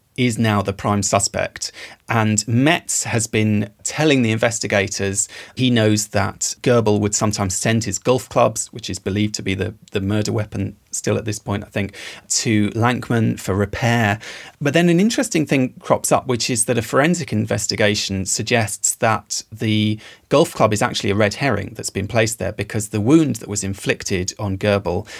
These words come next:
clearly came from a sharper implement, and they suggest it might have been an army, a German army cleaver that had been used. So they kind of, now the search begins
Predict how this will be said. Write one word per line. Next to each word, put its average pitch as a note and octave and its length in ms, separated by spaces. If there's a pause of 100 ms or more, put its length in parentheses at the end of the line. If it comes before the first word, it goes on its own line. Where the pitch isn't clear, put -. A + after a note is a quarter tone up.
(160)
clearly C3 280
came A2+ 180
from G#2 180
a - 20
sharper C#3+ 540
implement, F#2 520
and A2 140
they G#2 60
suggest - 420
it - 80
might A2+ 200
have G2+ 100
been A2+ 100
an G#2+ 120
army, G#2+ 640
a A2+ 80
German A2+ 300
army G#2+ 220
cleaver A2+ 580 (360)
that G2+ 120
had F#2 140
been G2 140
used. G2 420
So - 80
they A#2+ 160
kind F#3 300
of, F3+ 120 (220)
now D#3 340
the D#3+ 300
search - 440
begins A#2 600